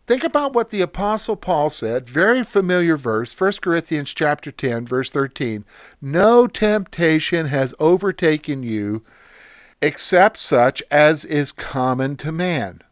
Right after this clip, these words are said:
But God is faithful, who will not allow you to be tempted beyond what you are able,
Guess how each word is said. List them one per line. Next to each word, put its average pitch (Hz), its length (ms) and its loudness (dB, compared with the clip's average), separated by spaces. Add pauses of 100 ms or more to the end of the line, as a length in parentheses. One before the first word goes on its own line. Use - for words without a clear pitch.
But 104 160 -12
God 131 260 4
is 185 200 -2
faithful, 208 760 0
who 147 100 -4
will 156 140 -4
not 185 300 4
allow 233 240 6
you 220 120 0
to 202 60 -4
be 208 140 -4
tempted 208 420 -4
beyond 190 420 -2
what 185 240 -2
you 170 160 0
are 165 140 2
able, 156 560 0